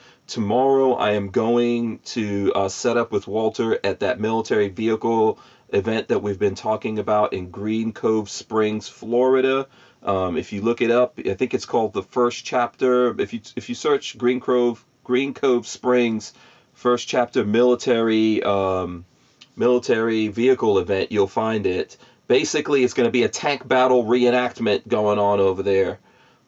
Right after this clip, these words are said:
Um, so that's gonna be fun, like World War Two tank battles and people on the field and all that kind of stuff. And if you're in Florida, if you're in that area, you wanna come out, you can come out and hang out with me and Walter.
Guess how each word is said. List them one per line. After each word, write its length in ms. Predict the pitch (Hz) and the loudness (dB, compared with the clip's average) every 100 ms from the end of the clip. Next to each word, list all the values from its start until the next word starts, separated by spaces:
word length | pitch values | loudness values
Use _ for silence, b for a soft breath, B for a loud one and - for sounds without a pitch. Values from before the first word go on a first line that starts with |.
| - | -4
Um, 480 | 95 92 92 92 98 | -2 -2 -2 -6 -6
so 140 | 120 | 0
that's 200 | 123 123 | 0 2
gonna 120 | 131 | 0
be 100 | 110 | 0
fun, 220 | - 117 | 0 -2
like 180 | 98 95 | -2 -4
World 280 | 101 110 110 | 0 0 2
War 160 | 113 110 | 0 0
Two 300 | - 113 104 | -2 -4 -4
tank 320 | - 110 98 | -6 -8 -4
battles 560 | 113 107 107 107 104 98 | -2 0 0 0 0 -4
and 240 | 85 - | -8 -8
people 300 | 120 107 107 | -8 -4 -2
on 100 | 98 | -2
the 60 | 95 | -4
field 480 | - 101 98 98 | -6 0 2 2
and 100 | 95 | 0
all 140 | 95 92 | -4 -6
that 140 | 90 | -8
kind 180 | - 92 | -8 -10
of 60 | 82 | -8
stuff. 300 | 98 87 - B B B | -6 -6 -8 B B B
And 120 | 95 | -2
if 100 | 95 | 2
you're 120 | 104 | 2
in 120 | 120 | 2
Florida, 480 | 117 120 110 104 101 90 | 0 0 2 4 2 2
if 140 | 82 | -2
you're 100 | 85 | -8
in 160 | - 101 | -6 -4
that 180 | 101 92 | -4 -4
area, 240 | 92 95 | -2 -2
you 100 | 90 | -2
wanna 160 | 90 92 | -6 -8
come 180 | - 98 | -6 -4
out, 160 | 107 | -4
you 60 | 92 | -4
can 140 | - - | -12 -10
come 180 | 95 92 | -8 -6
out 120 | - | -6
and 80 | - | -8
hang 200 | 90 90 | -8 -6
out 120 | 80 | -6
with 140 | 78 | -6
me 320 | 95 98 95 - | -6 -4 -4 -8
and 140 | 82 | -8
Walter. 480 | 85 92 98 92 82 | -6 -6 -4 -4 -6